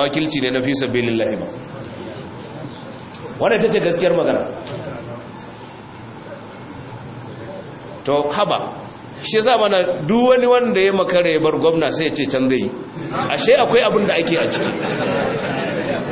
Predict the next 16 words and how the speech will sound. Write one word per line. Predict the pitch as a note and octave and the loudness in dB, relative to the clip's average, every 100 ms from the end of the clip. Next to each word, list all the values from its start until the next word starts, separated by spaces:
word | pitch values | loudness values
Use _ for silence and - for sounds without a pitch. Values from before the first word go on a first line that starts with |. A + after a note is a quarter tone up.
| E3+ - - - D3 - - | -4 -4 -6 -2 -2 0 2
Shi | |
yasa | A#3+ B3+ | 4 4
mana | B3 D4+ | 4 2
kowa | G#3+ A#3+ A3+ | 6 6 6
zai | G#3 G#3 | 4 2
kaga | G#3 G#3 | 2 2
shi | A3 | 2
ke-, | F#3 - C#3+ | -2 -2 0
nan | B3+ A#3+ | 2 4
gaba | A3 | 2
kaɗan | - A3 A#3 A#3+ - - - - | 2 4 4 2 -2 -4 -6 0
majalisa | D#3+ F3+ A3 A#3 A3+ | 2 4 2 4 4
za | G3 G3+ | 4 4
ta | F#3 | 4
zama | F3 F3+ | 4 6
wata, | F3+ F3 F#3 F3+ F3+ | 4 6 6 6 4